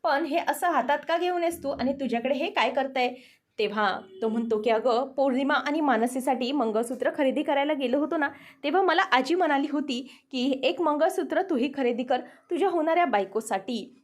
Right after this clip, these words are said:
कसं आहे ना, मंगळसूत्र खरेदी केलंस की तुझं लग्न लवकरच होईल, अशी आजीची श्रद्धा आहे, म्हणूनच तिने हे मंगळसूत्र घ्यायला सांगितलं.'" आणि मंगळसूत्र तो भूमीच्या समोर धरतो. त्याच वेळेला आता भूमीला लग्नाचं काही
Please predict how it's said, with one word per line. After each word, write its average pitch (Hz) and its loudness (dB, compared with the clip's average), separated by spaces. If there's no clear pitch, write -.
कसं 220 2
आहे 233 2
ना, 262 4
मंगळसूत्र 311 0
खरेदी 359 0
केलंस 381 0
की 381 0
तुझं 370 2
लग्न 320 2
लवकरच 311 2
होईल, 294 0
अशी 311 -2
आजीची 285 0
श्रद्धा 277 0
आहे, 262 2
म्हणूनच 247 -2
तिने 220 0
हे 285 0
मंगळसूत्र 240 0
घ्यायला 254 2
सांगितलं.'" 214 -2
आणि 208 0
मंगळसूत्र 247 2
तो 285 0
भूमीच्या 359 2
समोर 302 2
धरतो. 226 0
त्याच 202 -2
वेळेला 196 2
आता 220 4
भूमीला 254 2
लग्नाचं 277 2
काही 339 0